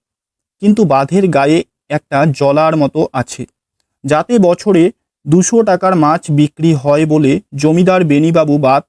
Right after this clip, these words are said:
কাটতে দেবেন না। সকাল থেকে কৃষকরা তার কাছে কান্নাকাটি করেও কোনো ফল না পেয়ে এ যাত্রায় রক্ষা পাবার আশায়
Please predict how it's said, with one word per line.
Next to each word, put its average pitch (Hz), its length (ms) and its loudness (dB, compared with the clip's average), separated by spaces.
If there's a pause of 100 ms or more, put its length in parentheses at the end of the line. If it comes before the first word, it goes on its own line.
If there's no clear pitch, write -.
কাটতে 147 340 -4
দেবেন 139 280 0
না। 139 260 0 (1500)
সকাল 214 420 -2
থেকে 240 300 0
কৃষকরা 202 560 0
তার 170 280 -2
কাছে 180 340 -4
কান্নাকাটি 170 600 0
করেও 156 420 0 (440)
কোনো 220 280 2
ফল 175 400 0
না 151 280 2
পেয়ে 170 400 0 (160)
এ 170 180 2
যাত্রায় 196 480 0
রক্ষা 151 400 -2
পাবার 156 280 0 (100)
আশায় 170 460 -2